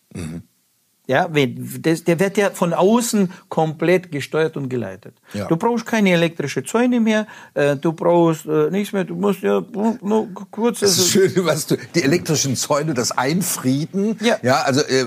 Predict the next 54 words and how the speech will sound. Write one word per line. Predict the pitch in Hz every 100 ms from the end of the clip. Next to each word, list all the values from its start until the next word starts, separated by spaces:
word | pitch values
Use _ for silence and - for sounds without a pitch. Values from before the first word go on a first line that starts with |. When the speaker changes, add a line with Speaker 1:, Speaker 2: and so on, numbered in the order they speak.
| 110 -
Speaker 1:
ich | 110 -
hab | 165
mal | 123
neulich | 123 131 131
gesagt, | 131 127
kommen | - 160
wir | 151
jetzt, | 151 135
au-, | 131 - - -
ne, | 139 151
wenn | 139 127
wir | 120
wieder | 120 120
raus | 120 156 -
dürfen, | 160 135 147 135
äh, | 120 113
aus | 113
der | -
Bodenhaltung | 95 143 143 110 135 147 123
in | 123
die | 113
Freilandhaltung. | - 120 147 165 104 107 90 110 107 123 131 165 247 233
Speaker 2:
Ja. | 175 156 -
Speaker 1:
Ja, | - 139 165
also, | 110 131 _ _ _ -
äh, | 98 - 107 -
Freilandhaltung | 117 127 131 139 127 143 147 156 131
bedeutet | 131 127 120 117
ja | 120
auch, | 165
dass | - 127
da | 127
irgendwann | 110 147 143 113 123 123 120 - -
Speaker 2:
Genau. | 427
Speaker 1:
Zäune | 165 202 180
kommen. | - - 104 160 220
Speaker 2:
Ja. | 214 269 - - -
Speaker 1:
Und | 135 135 - - _ _ - -
wenn | 117 131
ich | 151 -
aber | 123 120
Menschen | 123 127 131
mit | 123 123
im | 113
Bewusstsein | 101 107 208 - - 156 131
steuere, | - 131 117 104
dann | 107 107
brauche | 139 170
ich | 160
auch | 143
die | 156
Zäune | 139 - 208 196
nicht | 113 107 -
mehr. | 123